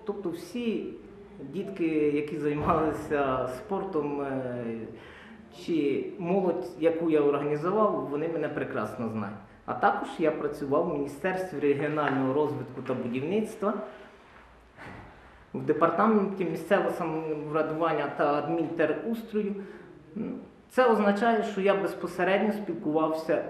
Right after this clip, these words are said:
із гов-, на рівні України з головами сільських рад, міських рад, е, головами райдержадміністрацій і т.д. і т.п.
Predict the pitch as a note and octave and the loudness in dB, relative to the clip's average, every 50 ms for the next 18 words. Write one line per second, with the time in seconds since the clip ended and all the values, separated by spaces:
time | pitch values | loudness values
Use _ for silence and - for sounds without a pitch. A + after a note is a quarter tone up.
0 | E3 E3 E3 E3 D#3 C#3+ - C#3 C#3+ A#2+ B2 B2+ B2 D3+ D3 - - - - - | -6 -6 -6 -6 -6 -6 -6 -6 -4 -4 -4 -4 -4 -6 -6 -6 -10 -14 -16 -18
1 | - - - - - C3 B2 B2+ C3 C3 B2+ B2+ B2 A#2 A#2+ A#2+ - - - - | -20 -20 -20 -16 -14 -12 -10 -8 -8 -8 -8 -10 -10 -10 -10 -12 -12 -14 -14 -10
2 | - C#3 C3+ C#3 C#3+ D#3+ E3+ F3 G3+ G3 F#3 F3 E3+ D#3+ D3+ - E3 D#3 D#3+ F3 | -8 -6 -4 0 4 6 6 6 6 6 4 4 2 2 2 2 4 4 4 4
3 | G3+ A3+ G#3+ F#3+ D3+ C3+ C#3 C3+ F3 F3+ E3+ D#3+ D3+ D#3 D3+ D3 D3 D3 - D3 | 4 2 2 2 0 0 0 2 2 4 4 4 2 0 0 -2 -4 -6 -8 -12
4 | C#3+ - - - - G3 G#3+ G#3+ G#3 - F#3 F#3+ F#3+ G3 F#3+ - C#3 C3+ - - | -12 -14 -12 -6 -2 -2 0 0 0 0 0 2 2 2 0 -2 -4 -4 -6 -6
5 | - - G#3 G#3 G#3 G3+ G3 F#3 F3+ F3+ F3+ F3+ E3 E3 D3 C#3 C#3 B2 C3+ D#3 | -4 -2 -2 0 0 0 0 2 2 2 2 2 2 2 2 2 2 0 0 0
6 | D#3+ D#3 D3 D3 D3 D3 D3 C#3 C#3 D3 C#3+ C3+ C3+ C#3+ C#3+ - C#3 C3 C3 C3 | 0 0 0 0 0 0 0 0 0 0 0 0 0 -2 -2 -4 -4 -6 -4 -2
7 | C3 C3+ C3 - - - F#3+ G3+ G3+ - - - - - - - - - - - | -2 -2 -4 -4 -4 -2 0 0 0 -2 -4 -10 -12 -12 -14 -16 -18 -18 -18 -20
8 | - - - - F#3 - - D3+ C#3+ E3 F#3 F#3+ - F#3 - - D3+ B2+ - - | -20 -16 -10 -8 -4 0 2 2 4 4 4 4 4 2 0 0 0 -2 -2 -2
9 | G#2 | -4